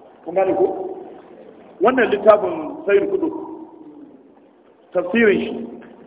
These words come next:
da ake kira fi Zilalul Qur'an, akwai abubuwa da yawa a cikinsa da suka saba ma aqidar salaf. Amma mafi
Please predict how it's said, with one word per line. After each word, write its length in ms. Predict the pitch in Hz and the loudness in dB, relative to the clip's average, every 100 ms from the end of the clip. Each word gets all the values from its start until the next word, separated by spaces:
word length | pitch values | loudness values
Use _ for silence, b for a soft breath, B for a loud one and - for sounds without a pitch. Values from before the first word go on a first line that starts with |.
| - - - | -20 -20 0
da 120 | 160 | 2
ake 220 | 202 349 | 2 2
kira 220 | 214 180 165 | 2 0 0
fi 100 | 202 | -4
Zilalul 380 | 170 170 170 143 | 0 2 0 -2
Qur'an, 360 | 143 143 143 - - - - - - - - - - - - - - - 156 | -2 -2 -2 -4 -10 -16 -18 -20 -20 -20 -20 -20 -20 -20 -20 -20 -20 -8 -6
akwai 240 | 151 214 - | 4 4 6
abubuwa 420 | - 208 214 202 | 0 0 0 0
da 140 | - 170 | 0 4
yawa 300 | 220 202 - | 6 6 0
a 40 | 143 | -4
cikinsa 320 | 180 165 - - - - - - - _ - _ 135 | -8 -8 -10 -12 -18 -20 -20 -20 -20 _ -20 _ -10
da 80 | 151 | -8
suka 200 | - 170 | -4 2
saba 280 | 202 202 165 | 4 6 4
ma 100 | 147 147 | 2 -2
aqidar 280 | 160 185 147 - | -2 0 0 2
salaf. 220 | 151 120 - - - - - - - - - - - - - - - - - | 2 0 -4 -10 -14 -18 -20 -20 -20 -20 -20 -18 -18 -18 -20 -20 -20 -20 -8
Amma 260 | 160 160 180 | -6 -2 0
mafi 220 | 214 147 | 2 0